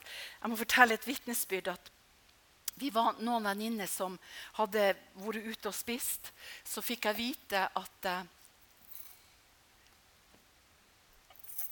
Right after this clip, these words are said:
mm, takk. Så fikk jeg vite at en ut av min, eh, mine venninner sin mann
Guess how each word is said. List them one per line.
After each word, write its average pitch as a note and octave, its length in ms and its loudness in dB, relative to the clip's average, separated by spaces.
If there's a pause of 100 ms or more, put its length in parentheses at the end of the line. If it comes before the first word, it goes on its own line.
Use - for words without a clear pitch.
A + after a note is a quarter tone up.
(120)
mm, G#3 160 -4 (100)
takk. - 320 -12 (720)
Så - 240 -6
fikk C#4+ 240 0
jeg A#3+ 140 4
vite B3 500 -2
at - 380 -6 (100)
en A3 360 2
ut G#3 220 -10
av G3+ 60 -4
min, G#3 300 -6
eh, F#3 320 -2
mine G#3+ 320 -4
venninner G3+ 400 -4
sin F#3+ 240 -6
mann E3+ 320 -6